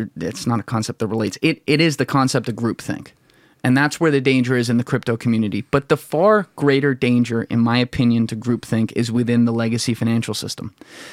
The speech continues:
Because the legacy financial system is tied to the highest end of it, which is literally the governments. And the governments say what goes. They regulate. They do everything. They tell the banks what to do. And then when you look at the banks around the world, the big ones, the ones who actually matter,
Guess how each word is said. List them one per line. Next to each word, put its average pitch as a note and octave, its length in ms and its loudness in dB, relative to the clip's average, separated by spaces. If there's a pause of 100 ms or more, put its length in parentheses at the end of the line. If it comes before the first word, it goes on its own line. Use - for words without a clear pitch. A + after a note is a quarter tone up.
(120)
Because B2 300 0
the B2+ 80 0
legacy C3+ 400 2
financial C3+ 420 2
system A#2 480 0 (240)
is - 160 0
tied A#2+ 300 0
to C3 80 -4
the A#2 80 -2
highest A#2+ 340 -2
end C#3 160 4
of A2+ 100 -4
it, - 140 -10
which B2 180 -2
is A2 140 -2
literally A2+ 400 2
the A#2 100 0
governments. A2+ 540 -2
And - 100 -2
the A#2+ 60 0
governments A2+ 420 -2
say A2 140 -2
what A2+ 200 -2
goes. G2+ 340 -2
They A2 100 0
regulate. G#2 540 -4
They A2 100 0
do A2 180 0
everything. G#2 380 -4
They G#2 120 -4
tell A2+ 200 -2
the A2 80 0
banks G#2+ 320 -4
what - 140 -4
to A2+ 80 -6
do. - 240 -8 (320)
And A#2+ 100 2
then A#2 80 2
when A#2 120 4
you A#2+ 100 4
look B2 180 0
at A2+ 60 -2
the A#2+ 60 -2
banks F#3 360 0
around A#2+ 220 2
the A2+ 80 2
world, A2 280 0
the C3+ 60 -2
big A#2 240 -2
ones, B2+ 300 -2
the A#2 80 -2
ones A#2+ 220 0
who A#2 100 0
actually A#2 320 0
matter, G#2+ 340 0